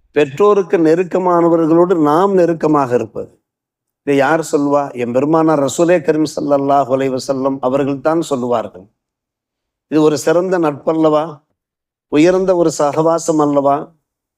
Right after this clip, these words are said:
நம்மிலே பலர் பெற்றோரை இழந்திருக்கிறோம். நம்முடைய தந்தைக்கு நெருக்கமானவர்கள் இன்றும் இருக்க வாய்ப்பு இருக்கிறது. நம்முடைய தாய்க்கு நெருக்கமானவர்கள் இருக்க வாய்ப்பு இருக்கிறது.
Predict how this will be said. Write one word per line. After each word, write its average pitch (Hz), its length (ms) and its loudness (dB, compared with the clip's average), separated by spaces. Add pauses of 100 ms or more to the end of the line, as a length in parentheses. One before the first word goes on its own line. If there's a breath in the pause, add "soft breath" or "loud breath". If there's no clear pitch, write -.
(580)
நம்மிலே 175 420 2
பலர் 156 340 -2
பெற்றோரை 175 540 2
இழந்திருக்கிறோம். 127 760 -2 (720)
நம்முடைய 156 380 0 (160)
தந்தைக்கு 180 520 0
நெருக்கமானவர்கள் 165 920 0
இன்றும் 170 460 -2
இருக்க 156 300 0
வாய்ப்பு 139 340 -2
இருக்கிறது. 107 500 -6 (160)
நம்முடைய 151 380 0
தாய்க்கு 170 640 -2
நெருக்கமானவர்கள் 156 800 0
இருக்க 143 260 -2
வாய்ப்பு 135 360 -2
இருக்கிறது. 104 480 -8